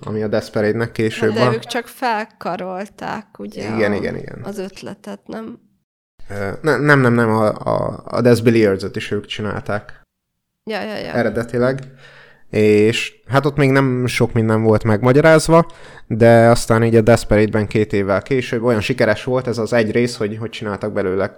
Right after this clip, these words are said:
Speaker 1: egy, egy tizenkét részes animét, és akkor írtak köré egy, egy sztorit, ö, ami nagyon jó volt szerintem. Ugye itt arról szól a, a történet, hogy, ö,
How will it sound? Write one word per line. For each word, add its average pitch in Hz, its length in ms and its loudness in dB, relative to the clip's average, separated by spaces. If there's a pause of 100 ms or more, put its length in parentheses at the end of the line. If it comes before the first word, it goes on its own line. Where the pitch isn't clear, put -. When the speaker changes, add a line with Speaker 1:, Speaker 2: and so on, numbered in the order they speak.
(120)
Speaker 1:
egy, 98 280 -6
egy 98 220 -6
tizenkét 101 520 0
részes 101 320 -2
animét, 120 340 -2
és - 120 -10
akkor 104 180 -4
írtak 95 320 -6
köré 90 260 -2
egy, 85 300 -4 (120)
egy - 160 -8
sztorit, - 560 -8 (800)
ö, 95 460 -6 (400)
ami 101 140 -8
nagyon 101 240 -4
jó 90 140 -4
volt 95 200 -4
szerintem. 104 600 -4 (440)
Ugye 101 180 -4
itt 107 140 -4
arról 107 280 0
szól 120 320 -2
a, 104 160 -2 (200)
a - 160 -12
történet, 107 640 -4
hogy, 98 380 -4
ö, 98 260 0